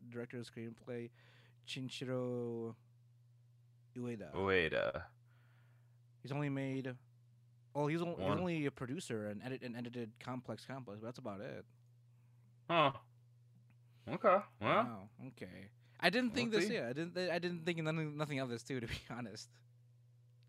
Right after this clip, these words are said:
Speaker 1: But okay. Shit.
Speaker 2: And we got some specials. Megalobox, uh, two is getting a little short of something.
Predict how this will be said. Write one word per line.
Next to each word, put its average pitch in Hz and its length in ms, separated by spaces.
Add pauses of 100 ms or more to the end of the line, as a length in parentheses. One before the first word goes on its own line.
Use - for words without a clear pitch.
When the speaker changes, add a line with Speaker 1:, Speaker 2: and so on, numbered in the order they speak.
(160)
Speaker 1:
But 107 80
okay. 127 360 (1080)
Shit. 123 300 (840)
Speaker 2:
And 104 920
we 104 60
got 107 220
some 101 140
specials. 190 1120 (360)
Megalobox, 147 920
uh, 123 340
two 202 400
is 165 160
getting 143 280
a 131 100
little 127 260
short 147 640 (1120)
of 123 320
something. 180 720